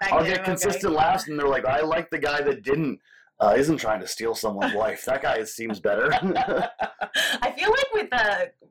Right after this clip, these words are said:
Speaker 2: roast battles, too, in general, like, you have to be, walk a very fine line where you're, you know, making it funny, but not where the audience is feeling, like,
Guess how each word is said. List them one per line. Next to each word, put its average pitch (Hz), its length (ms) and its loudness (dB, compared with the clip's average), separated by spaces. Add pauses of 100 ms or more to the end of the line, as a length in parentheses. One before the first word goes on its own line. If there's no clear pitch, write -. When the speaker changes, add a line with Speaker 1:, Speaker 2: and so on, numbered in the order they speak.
(200)
Speaker 2:
roast 208 380 4
battles, 185 500 0 (300)
too, 285 260 0
in 202 180 0
general, 214 420 0
like, 165 260 -4 (120)
you 208 200 0
have 285 200 2
to 523 180 2
be, 427 160 0
walk 254 260 2
a 226 60 0
very 208 440 0
fine 202 500 0
line 170 720 -2 (380)
where 208 340 8
you're, 185 520 0
you 208 160 -4
know, 175 440 4
making 208 440 -2
it - 240 -2
funny, 226 440 0
but 220 160 -2
not 214 440 0
where 220 160 0
the 208 220 2
audience 226 500 0
is 202 160 -10 (120)
feeling, 208 420 0
like, 170 400 2